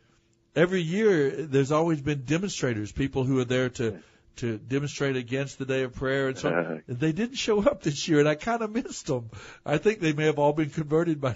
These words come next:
Speaker 1: now. <laughs>
Speaker 2: That's great.
Speaker 1: I don't
Speaker 2: I,
Speaker 1: know,
Speaker 2: I was,
Speaker 1: but
Speaker 2: I was at this midrash, uh, on Shabbat, and
Speaker 1: Uh-huh.
Speaker 2: we, we read the portion of Vayikra, which is Leviticus, uh, twenty-five through twenty-seven, and I, I,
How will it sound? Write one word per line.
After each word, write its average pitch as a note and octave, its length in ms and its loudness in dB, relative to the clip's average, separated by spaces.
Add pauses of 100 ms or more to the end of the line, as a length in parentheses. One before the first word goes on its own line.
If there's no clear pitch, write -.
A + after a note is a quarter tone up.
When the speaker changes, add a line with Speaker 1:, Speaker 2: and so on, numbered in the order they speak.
(140)
Speaker 1:
now. C#3+ 160 -6 (120)
<laughs> - 100 -20
Speaker 2:
That's - 880 -6
great. A2 340 6 (160)
Speaker 1:
I D3+ 200 0
don't D3 100 2
Speaker 2:
I, G#2+ 140 4
Speaker 1:
know, - 80 4
Speaker 2:
I - 60 6
was, C3 160 6
Speaker 1:
but G#2+ 80 -6 (260)
Speaker 2:
I D3+ 80 0
was D3+ 220 6
at C3 120 0
this A#2+ 160 0
midrash, A2+ 460 6 (500)
uh, F#2+ 220 6 (280)
on A2+ 160 0 (100)
Shabbat, A#2 340 6 (520)
and G2+ 260 2
Speaker 1:
Uh-huh. C3+ 100 -6 (220)
Speaker 2:
we, G2+ 240 4
we G2+ 240 2
read G#2+ 260 6
the B2 80 0
portion A#2+ 480 0 (340)
of - 160 -8 (540)
Vayikra, A#2 600 6
which F#2+ 200 0
is E2 140 -4
Leviticus, G#2 460 4 (100)
uh, F2 100 2 (120)
twenty-five A#2 720 4
through G2+ 160 -4
twenty-seven, A2 680 0 (760)
and F#2+ 240 0 (100)
I, A#2 120 6 (200)
I, A#2 260 2